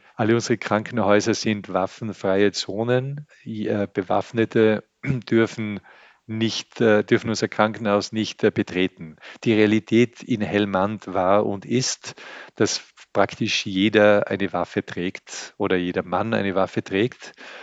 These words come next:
Und wir haben dann, äh, beim Eingang in unser Krankenhaus, äh, müssen dann die Waffen abgegeben werden. Und wenn man, wenn man dieses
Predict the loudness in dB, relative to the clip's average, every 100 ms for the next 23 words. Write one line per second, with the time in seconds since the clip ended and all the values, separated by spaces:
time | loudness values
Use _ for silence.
0 | -20 -20 _ -6 -2 4 4 4 4 4
1 | 4 2 -2 0 0 0 0 -2 0 -4
2 | 0 0 0 -2 -2 -4 -2 -2 -2 -6
3 | -4 2 2 2 2 4 4 2 -2 -2
4 | 0 0 2 2 0 -2 -4 -4 -6 -4
5 | -4 -6 -6 -4 -4 -6 -18 -20 _ -20
6 | -20 -20 _ -4 -2 -4 -12 -2 2 4
7 | 4 2 -6 -12 _ _ _ -6 -4 -2
8 | 0 -2 -2 -8